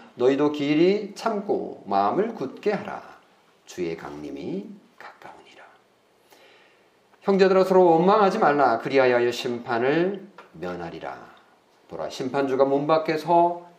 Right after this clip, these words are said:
계시니라. 형제들아, 주의 이름으로 말한 선지자들을 고난과 오래 참음의 본으로 삼으라. 보라, 인내하는 자를 우리가 복되다 하나니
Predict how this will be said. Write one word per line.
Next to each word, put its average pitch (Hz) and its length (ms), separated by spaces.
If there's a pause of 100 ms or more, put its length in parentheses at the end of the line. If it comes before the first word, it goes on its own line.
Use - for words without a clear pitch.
(200)
계시니라. 170 560 (880)
형제들아, 185 460
주의 185 320
이름으로 180 300
말한 170 320
선지자들을 160 680
고난과 143 560
오래 147 340
참음의 180 760
본으로 151 420
삼으라. 190 460 (580)
보라, 98 380
인내하는 156 560
자를 156 180
우리가 151 320
복되다 147 460
하나니 135 440